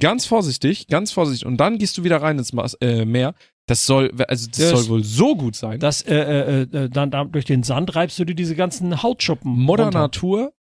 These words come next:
Speaker 1: beste.
Speaker 2: Mutter Natur?
Speaker 1: Ja, ich finde auch so generell,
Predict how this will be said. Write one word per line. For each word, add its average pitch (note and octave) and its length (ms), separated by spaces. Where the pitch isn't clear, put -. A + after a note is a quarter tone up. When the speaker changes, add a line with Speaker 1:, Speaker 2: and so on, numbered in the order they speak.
Speaker 1:
beste. A#2 540
Speaker 2:
Mutter A3+ 240
Natur? A3+ 460
Speaker 1:
Ja, C4+ 220
ich - 160
finde C4 240
auch E3 320
so B2 200
generell, E3+ 420